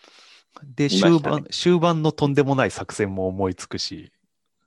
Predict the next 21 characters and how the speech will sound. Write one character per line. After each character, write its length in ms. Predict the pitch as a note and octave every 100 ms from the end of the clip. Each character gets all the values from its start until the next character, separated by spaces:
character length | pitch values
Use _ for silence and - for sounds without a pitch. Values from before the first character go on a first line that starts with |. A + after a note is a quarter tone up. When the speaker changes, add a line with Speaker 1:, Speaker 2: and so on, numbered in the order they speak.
| _
Speaker 2:
う 80 | G2
ん。 20 |
Speaker 1:
う 40 | G2+ G2+ G2 F#2+ F2+ E2+ F2 G2+
ん。 240 | F2 F#2+ _ _ _ _ _ _ _ _ _ _ _ _ _ _ _ _ _ _ _ _ _ _ _ _ _ _ - - - _ _ _ _ - - _ _ _ _ _ _ _ _
で、 80 | A#2+
あ 100 | A2+
と 200 | - G2+
ね、 280 | F#2+ F2 - _ _ _ _ _ _ _ _ _ _ _ _ _ -
え 300 | F#2+ F#2 F2+
ー 40 | -
っ 20 | _
と、 680 | G2+ G2 G2 G2 - - _ _ _ _ _ _ _ -
ち 80 | -
ょ 20 |
っ 20 |
と 160 | - A#2+
疑 120 | G2+
問、 300 | E3 G3+ G3 -
ち 100 |
ょ 40 |
っ 40 | D4